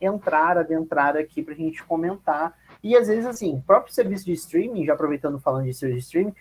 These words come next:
às vezes eles trazem uma coisa ou outra de terror que é interessante, seja uma série, minissérie, às vezes um próprio filme mesmo. A gente tem tido muita sorte com relação, principalmente ao Star Plus,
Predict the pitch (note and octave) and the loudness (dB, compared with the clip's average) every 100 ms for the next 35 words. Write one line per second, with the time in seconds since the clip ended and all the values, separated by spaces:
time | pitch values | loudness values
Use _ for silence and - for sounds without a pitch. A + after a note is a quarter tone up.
0 | - _ E3+ F3 A#3 A3+ - G#3 B3+ C4+ | -20 _ -2 2 0 0 0 0 0 0
1 | A#3+ A3 - A3+ A#3 A#3 F#3+ G3 G#3+ G3+ | -2 0 2 2 4 4 6 6 2 -4
2 | - G3 F3+ F#3 G3 F#3+ F#3+ G#3 G#3 D#3+ | 0 2 2 0 -2 -2 0 0 0 0
3 | D#3 C3+ C#3+ C3+ C#3 C3 - C3 D#3 D#3 | 0 -2 -4 -2 -2 -4 -2 2 4 6
4 | C#3 C3 C3 C3 C3 - A2 C#3+ B2+ A#2 | 4 2 -2 -4 -6 -6 0 2 2 2
5 | A2 - _ _ _ _ - - C#3+ F#3 | -4 -6 _ _ _ _ -16 -4 -2 -2
6 | F#3+ F3 F#3+ A3+ - F#3 F#3+ E3 D3 F#3 | 2 2 2 -2 -4 -2 0 0 0 0
7 | G3 F#3+ _ _ - B2+ F3+ F#3+ F#3 F#3+ | -2 -10 _ _ -2 0 0 -2 -2 0
8 | F#3 G#3 C#4+ C4+ - F3+ F3+ F#3+ E3+ E3 | 0 2 2 2 2 2 2 -2 0 0
9 | D#3+ D#3+ F3+ A3+ A3 F#3+ F#3+ F3 F3 E3 | 0 -4 -4 -6 -4 -2 -2 2 2 2
10 | D#3+ D3+ E3+ G3 | 2 4 4 2